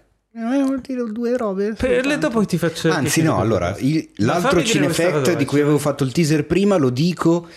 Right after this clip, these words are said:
Speaker 2: Vai.
Speaker 1: nell'appendice spoilerosa,
Speaker 2: Ok,
Speaker 1: così se lo
Speaker 2: perché
Speaker 1: godono solo quelli che hanno
Speaker 2: Giusto.
Speaker 1: visto il film, ma in realtà non sarebbe
Speaker 2: Non è
Speaker 1: spoileroso.
Speaker 2: spoiler, ah, perché
Speaker 1: No.
Speaker 2: non lo puoi dire?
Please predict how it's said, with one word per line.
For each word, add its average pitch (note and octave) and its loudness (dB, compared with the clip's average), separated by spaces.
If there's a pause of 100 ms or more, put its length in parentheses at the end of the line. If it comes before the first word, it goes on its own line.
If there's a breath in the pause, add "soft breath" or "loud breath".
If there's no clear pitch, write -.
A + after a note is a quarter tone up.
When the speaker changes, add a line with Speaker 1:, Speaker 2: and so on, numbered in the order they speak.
Speaker 2:
Vai. A#2 0
Speaker 1:
nell'appendice B2 0
spoilerosa, G2 0
Speaker 2:
Ok, - 0
Speaker 1:
così D3+ 0
se - 0
lo G#2 2
Speaker 2:
perché G#2+ 0
Speaker 1:
godono A2 2
solo G#2+ -2
quelli G2 0
che G#2 -2
hanno F#2 0
Speaker 2:
Giusto. F#2 0
Speaker 1:
visto A2 0
il F#2 -2
film, F#2 -4
ma F#2+ -6
in G#2 -4
realtà G2+ -2
non E2+ -6
sarebbe E2+ -6
Speaker 2:
Non C3+ 0
è A2+ 2
Speaker 1:
spoileroso. D#2 0
Speaker 2:
spoiler, C#3 -2
ah, D3+ 0
perché A2 0
Speaker 1:
No. - -2
Speaker 2:
non A#2 -4
lo A#2 -4
puoi A#2+ -8
dire? A#2 -8